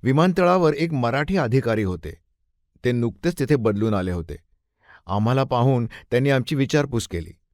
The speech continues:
आम्ही पोर्ट ब्लेअरला जाणार हे कळल्यावर त्यांनाही आश्चर्य वाटलं. वीस नोव्हेंबरला सकाळी सहा वाजता आमचं विमान सुटलं. बंगालच्या उपसागरावरून विमान जात असताना अनेक मुखांनी सागराला मिळणारे गंगेचे प्रवाह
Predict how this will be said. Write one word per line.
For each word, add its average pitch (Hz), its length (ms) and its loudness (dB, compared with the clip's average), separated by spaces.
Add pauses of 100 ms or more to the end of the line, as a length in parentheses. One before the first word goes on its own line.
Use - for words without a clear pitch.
(440)
आम्ही 151 240 2
पोर्ट 175 340 2
ब्लेअरला 185 280 2
जाणार 139 400 2
हे 156 80 0
कळल्यावर 131 540 2
त्यांनाही 127 440 -2
आश्चर्य 156 400 0
वाटलं. - 320 -4 (1080)
वीस 143 300 2
नोव्हेंबरला 143 560 4
सकाळी 123 360 0
सहा 110 320 -2
वाजता 117 420 0 (300)
आमचं 107 260 -2
विमान 104 260 0
सुटलं. - 340 -8 (540)
बंगालच्या 120 640 2
उपसागरावरून 143 1000 2
विमान 117 320 0
जात 107 280 -2
असताना 117 520 -4 (460)
अनेक 160 380 2
मुखांनी 139 580 0
सागराला 139 600 0
मिळणारे 127 420 2
गंगेचे 117 500 0
प्रवाह 110 560 0